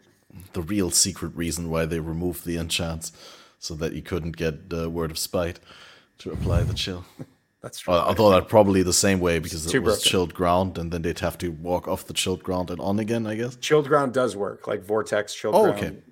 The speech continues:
Speaker 2: actually does reapply. I don't know how, how long it takes.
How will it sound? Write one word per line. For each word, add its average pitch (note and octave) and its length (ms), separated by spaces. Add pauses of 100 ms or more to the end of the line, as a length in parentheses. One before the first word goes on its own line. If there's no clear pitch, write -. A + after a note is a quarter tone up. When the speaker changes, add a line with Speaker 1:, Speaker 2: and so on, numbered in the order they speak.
Speaker 2:
actually G#2+ 520
does G2+ 360
reapply. - 420 (500)
I B2+ 80
don't B2+ 80
know B2 60
how, A2+ 120 (160)
how B2+ 140
long A#2+ 240
it B2 80
takes. A#2+ 320